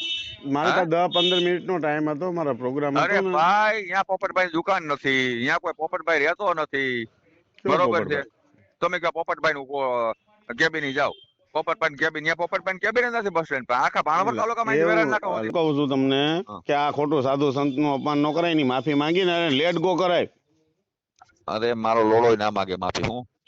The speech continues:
Speaker 1: એ તો તમારી મરજી, હાલો, જે
Speaker 2: હા,
Speaker 1: મત-,
Speaker 2: નથી.
Speaker 1: હા, યાર, એક તો મારી વાત હમણાં પ્રોગ્રામ કરી
Speaker 2: મારા
Speaker 1: સાચી
Speaker 2: ભાઈ,
Speaker 1: કે
Speaker 2: તમે ફોન
Speaker 1: પોપટભાઈ
Speaker 2: કર્યો ને, અરે, મારો તમે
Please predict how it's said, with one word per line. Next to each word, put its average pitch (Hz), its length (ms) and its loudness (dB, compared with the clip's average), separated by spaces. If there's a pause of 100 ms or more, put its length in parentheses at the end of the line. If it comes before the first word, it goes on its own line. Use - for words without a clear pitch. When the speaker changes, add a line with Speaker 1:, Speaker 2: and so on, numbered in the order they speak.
(800)
Speaker 1:
એ 98 40 -16
તો 123 160 -14
તમારી 123 340 -6
મરજી, 87 360 -12
હાલો, 90 220 -12
જે 90 120 -8
Speaker 2:
હા, 104 80 -4
Speaker 1:
મત-, 98 80 -8
Speaker 2:
નથી. 101 220 -10
Speaker 1:
હા, 104 200 -4
યાર, 98 260 -6
એક 107 220 -6
તો 107 120 -4
મારી 104 200 -4
વાત 101 180 -4
હમણાં 110 200 -8
પ્રોગ્રામ 107 380 -8
કરી 101 80 -6
Speaker 2:
મારા 202 180 0
Speaker 1:
સાચી 208 120 -4
Speaker 2:
ભાઈ, 202 200 2
Speaker 1:
કે 233 60 0
Speaker 2:
તમે 135 280 -2
ફોન 156 80 0
Speaker 1:
પોપટભાઈ 160 360 2
Speaker 2:
કર્યો 240 160 0
ને, 220 80 -6 (140)
અરે, 247 180 2
મારો 202 260 4
તમે 214 180 -2